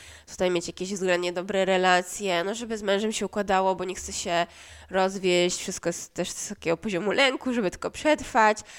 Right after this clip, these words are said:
No i taki, taka wizja właśnie, żeby tylko przetrwać, żeby jakoś przez te kolejne dziesięć lat, o to może już, że będziemy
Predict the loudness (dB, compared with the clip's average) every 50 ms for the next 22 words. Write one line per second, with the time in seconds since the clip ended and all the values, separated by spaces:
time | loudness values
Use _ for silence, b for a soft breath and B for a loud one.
0 | B B B B B B B 4 6 6 6 6 4 -6 -8 -4 -2 -2 -2 0
1 | -2 -2 0 0 -2 0 -2 0 2 2 2 6 6 4 4 4 0 -2 -2 -2
2 | -4 -4 0 0 0 0 0 -2 -4 -2 0 0 0 0 -2 -4 -4 -4 -6 -4
3 | 0 2 0 0 0 -2 -8 -8 -8 -10 -10 -6 -6 -4 -4 -4 -4 -2 0 2
4 | 2 2 2 0 -2 -4 -6 -6 -6 -6 -6 -6 -6 0 2 4 4 4 4 0
5 | -2 -2 -2 -2 -2 -2 -2 -2 -2 -2 -4 -6 -4 -4 -4 -4 -2 -2 0 0
6 | 0